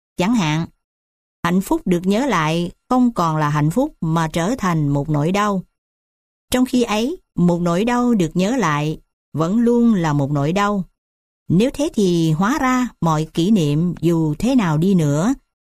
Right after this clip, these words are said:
đều luôn là một buồn đau, và nhớ lại chỉ có thể mang đến một nỗi sầu mênh mang bát ngát.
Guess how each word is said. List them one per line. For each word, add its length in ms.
đều 380
luôn 380
là 180
một 220
buồn 280
đau, 300
và 200
nhớ 240
lại 380
chỉ 100
có 140
thể 320
mang 340
đến 300
một 200
nỗi 260
sầu 340
mênh 300
mang 400
bát 220
ngát. 220